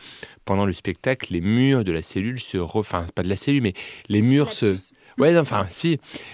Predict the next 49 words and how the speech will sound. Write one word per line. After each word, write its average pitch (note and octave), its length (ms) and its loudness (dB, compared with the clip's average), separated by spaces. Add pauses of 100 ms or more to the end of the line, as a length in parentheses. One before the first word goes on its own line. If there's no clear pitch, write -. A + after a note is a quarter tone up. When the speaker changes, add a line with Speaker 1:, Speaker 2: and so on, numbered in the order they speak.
Speaker 1:
les G#2+ 100 6
murs C#3 240 6
se - 140 0
refermaient C#3 680 2
quand B2 140 -2
même B2 160 2
au G2 80 4
fur, D3 480 0
euh, G2+ 220 4 (100)
voilà, G2+ 240 -10
au E2 80 -12
fur - 500 -12
et A2+ 60 -4
à G2+ 160 -2
mesure, B2+ 380 -6
quoi. F#2 160 -6 (320)
Alors G2+ 120 0
moi, C3+ 120 2
je - 80 -4
suis - 280 -12
rarement B2+ 360 -6
fan B2+ 280 -6
des G#2 120 -6
seuls - 180 -6
en F2 120 -8
scène, A#2 280 -6
hein, G#2+ 80 -8
c'est - 140 -16
mon F2 80 -12
côté G2+ 320 -6
un F#2 40 -4
peu - 160 -10
hyperactif F#2+ 640 -8
qui - 80 -8
a E2+ 60 -6
tendance F#2+ 400 -8
à, D#2+ 60 -6
à - 220 -12
m'envoyer G2 360 0
dormir G#2+ 360 -4
quand - 200 -18
une F2+ 80 -12
personne G2+ 320 -10
se - 80 -12
la - 80 -8
raconte - 240 -8
seule G2 160 -8
sur - 180 -16
scène. C#3+ 240 -6